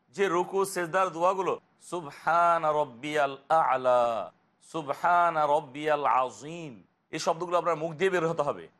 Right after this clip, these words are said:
আপনার তাসবিহ যখন আপনি বলবেন আলহামদুলিল্লাহ, আল্লাহু আকবার, লা ইলাহা ইল্লাল্লাহ, এই শব্দগুলো পরিপূর্ণ হবে। আপনি হাতের তাসবিহগুলো যেগুলো সালাম ফেরার পরে আমাদের নবী মুহাম্মদ সাল্লাল্লাহু আলাইহি ওয়াসাল্লাম বলতেন, আমাদেরকে শিক্ষা দিয়েছেন,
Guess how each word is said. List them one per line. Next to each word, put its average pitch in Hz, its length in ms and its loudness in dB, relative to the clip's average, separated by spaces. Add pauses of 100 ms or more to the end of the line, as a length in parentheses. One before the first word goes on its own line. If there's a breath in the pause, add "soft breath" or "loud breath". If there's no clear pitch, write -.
(340)
আপনার 185 240 0
তাসবিহ 180 480 -4
যখন 220 180 -2
আপনি 190 180 0
বলবেন 165 360 0 (320)
আলহামদুলিল্লাহ, 156 1080 -2 (200)
আল্লাহু 160 520 0
আকবার, 147 400 -2 (300)
লা 175 380 2
ইলাহা 170 360 2
ইল্লাল্লাহ, 151 640 0 (280)
এই 196 180 0
শব্দগুলো 208 640 -2
পরিপূর্ণ 214 460 0
হবে। 196 280 0 (320)
আপনি 190 200 0
হাতের 190 340 0
তাসবিহগুলো 175 520 -2 (260)
যেগুলো 175 420 2 (140)
সালাম 170 400 0
ফেরার 185 200 0
পরে 175 180 2
আমাদের 160 400 0 (360)
নবী 160 140 -2
মুহাম্মদ 185 180 -6
সাল্লাল্লাহু 165 540 0
আলাইহি 151 100 0
ওয়াসাল্লাম 156 280 -6
বলতেন, 127 400 -2 (340)
আমাদেরকে 160 380 -8
শিক্ষা 160 300 -4
দিয়েছেন, 170 340 -8